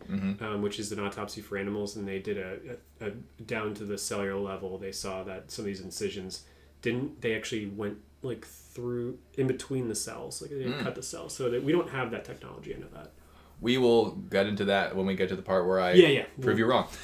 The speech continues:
Speaker 2: Okay, that's,
Speaker 1: Anyways,
Speaker 2: that's cool. Yeah,
Speaker 1: everyone
Speaker 2: we'll get there,
Speaker 1: knows the
Speaker 2: so
Speaker 1: farmer, when he sees a dead animal, the first thing he does is check if it has an asshole or not. And if it doesn't, we're in where we are today, which is
Speaker 2: Yeah.
Speaker 1: surgical precision, the removal of these parts, which
Speaker 2: Mm-hmm.
Speaker 1: would not normally happen if, uh,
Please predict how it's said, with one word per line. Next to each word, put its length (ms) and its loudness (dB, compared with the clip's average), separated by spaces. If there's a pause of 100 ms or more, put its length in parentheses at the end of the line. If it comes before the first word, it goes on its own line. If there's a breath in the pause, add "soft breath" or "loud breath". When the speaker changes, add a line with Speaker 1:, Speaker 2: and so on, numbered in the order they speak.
Speaker 2:
Okay, 220 8
that's, 80 12
Speaker 1:
Anyways, 280 12
Speaker 2:
that's 160 10
cool. 300 12
Yeah, 80 12
Speaker 1:
everyone 240 12
Speaker 2:
we'll 60 10
get 40 10
there, 100 10
Speaker 1:
knows 120 12
the 80 12
Speaker 2:
so 40 6
Speaker 1:
farmer, 320 12
when 120 10
he 80 6
sees 240 8
a 40 12
dead 220 10
animal, 420 6
the 100 4
first 280 2
thing 80 -2
he 60 4
does 200 10
is 120 0
check 240 2
if 60 0
it 40 2
has 180 4
an 60 2
asshole 340 2
or 120 4
not. 120 4
And 80 2
if 80 0
it 120 0
doesn't, 360 8
we're 220 4
in 320 2
where 160 10
we 140 10
are 120 8
today, 360 4
which 160 2
is 100 8
Speaker 2:
Yeah. 60 4
Speaker 1:
surgical 560 8
precision, 500 6
the 80 4
removal 460 4
of 80 0
these 160 -4
parts, 360 -2
which 140 0
Speaker 2:
Mm-hmm. 460 -2
Speaker 1:
would 100 2
not 220 4
normally 320 4
happen 400 2
if, 240 -8
uh, 260 -4